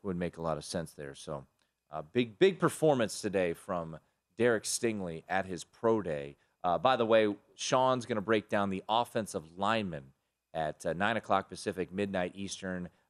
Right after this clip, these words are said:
Uh, we're gonna get the, his thoughts on Ike Ekwonu, on Evan Neal, uh, on, on some of the big-time prospects. And do we see them go three, four, both top five in Evan Neal and Ike Ekwonu?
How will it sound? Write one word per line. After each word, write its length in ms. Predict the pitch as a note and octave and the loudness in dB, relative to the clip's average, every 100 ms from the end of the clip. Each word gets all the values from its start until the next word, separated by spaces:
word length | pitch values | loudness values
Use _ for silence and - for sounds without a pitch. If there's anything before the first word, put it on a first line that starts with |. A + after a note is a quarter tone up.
| - | -8
Uh, 120 | D#2+ | -6
we're 80 | F2+ | -4
gonna 160 | F2+ F2+ | -6 -4
get 240 | F2+ E2+ - _ _ | -2 -2 -4 _ _
the, 200 | - F#2+ - | -2 -2 -4
his 280 | - B2 - | -2 -2 2
thoughts 320 | G#2 G2 - | 2 2 0
on 180 | F2 F2 A2+ | -4 -4 -8
Ike 120 | - E2+ D#2 | -8 -8 -4
Ekwonu, 640 | - D3 B2+ A#2+ A2+ A2 - _ | 2 4 4 2 2 0 -6 _
on 100 | D#2+ D#2 | -10 -4
Evan 300 | F#2+ E2 D#2+ | -4 -4 -4
Neal, 540 | G#2 B2 A#2 G#2+ G#2 G2+ _ _ | 2 4 6 6 2 -2 _ _
uh, 60 | E2 D#2+ D#2 | -6 -4 -4
on, 200 | F2+ F2+ | -6 -6
on 180 | F2 F2+ | -6 -8
some 180 | - A2 | -4 -4
of 80 | F#2 | -4
the 180 | F2+ D#2+ E2+ | -4 -6 0
big-time 460 | A#2+ G#2+ A2 F#2+ F2+ | 0 0 0 0 0
prospects. 800 | - F#2+ G2 - F2 - - - _ _ | 2 2 2 0 -2 -2 -10 -12 _ _
And 240 | F#2 F#2 E2 | -6 -4 0
do 160 | B2 | 2
we 200 | D#3 E3 | 4 2
see 260 | D3+ - C#3 | 0 0 2
them 300 | D3+ D#3 D3 | 4 4 4
go 540 | C3 F3 A#2+ G#2 C3+ - _ _ _ _ _ _ _ _ _ _ _ - | 6 8 8 6 2 -4 _ _ _ _ _ _ _ _ _ _ _ -2
three, 180 | G#2 | 0
four, 460 | G#2 - A2+ C3+ F#3+ | -2 0 2 4 2
both 320 | D3 A#2+ B2+ | 4 4 4
top 300 | - B2+ C3 | 2 2 2
five 460 | - B2+ D#3 G3+ F#3 - | 2 4 4 2 -2 -8
in 100 | A2 | 0
Evan 240 | A#2 B2 B2 | 2 2 0
Neal 280 | B2+ C#3 B2+ | -2 -2 -2
and 100 | A2 | -4
Ike 200 | A2+ - | -8 -6
Ekwonu? 640 | A#2+ - B2+ B2+ C#3+ D3+ | -6 0 2 2 -2 -6